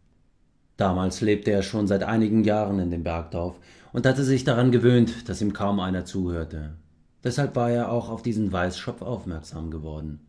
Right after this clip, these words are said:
Während die anderen Jungen unter den Tanzenden umhersprangen oder sich irgendwo am Rande des Trubels prügelten, stand dieser Weißschopf einige Schritte von ihm entfernt auf dem Dorfplatz und hörte ihm zu. Er schien kaum zu merken,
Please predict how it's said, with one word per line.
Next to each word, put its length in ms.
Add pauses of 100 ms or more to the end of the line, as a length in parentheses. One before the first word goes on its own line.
(440)
Während 300
die 100
anderen 340
Jungen 360
unter 240
den 200
Tanzenden 500
umhersprangen 800 (280)
oder 160
sich 200
irgendwo 360
am 160
Rande 320
des 180
Trubels 440
prügelten, 720 (220)
stand 320
dieser 240
Weißschopf 480
einige 320
Schritte 280
von 180
ihm 160
entfernt 680
auf 140
dem 160
Dorfplatz 680 (300)
und 160
hörte 240
ihm 180
zu. 360 (1040)
Er 120
schien 200
kaum 220
zu 100
merken, 400